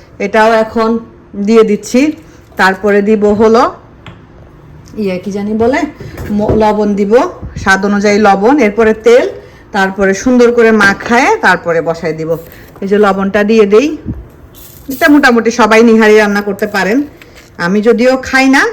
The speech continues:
তারপরেও আলহামদুলিল্লাহ রান্নাটা করার চেষ্টা করি আর কি। এই যে দিয়ে দিলাম, আবার লাগলে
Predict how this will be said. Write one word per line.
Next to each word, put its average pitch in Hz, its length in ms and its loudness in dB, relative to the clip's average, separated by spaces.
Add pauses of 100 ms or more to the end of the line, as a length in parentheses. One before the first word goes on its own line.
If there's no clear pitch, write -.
তারপরেও 208 340 -2
আলহামদুলিল্লাহ 190 640 -2
রান্নাটা 180 600 0 (1120)
করার 196 300 0
চেষ্টা 214 280 -4
করি 214 340 0
আর 160 120 -2
কি। 147 140 -12 (3500)
এই 156 340 0
যে 180 200 -4
দিয়ে 185 260 -2
দিলাম, 170 320 -2
আবার 196 180 2
লাগলে 175 320 0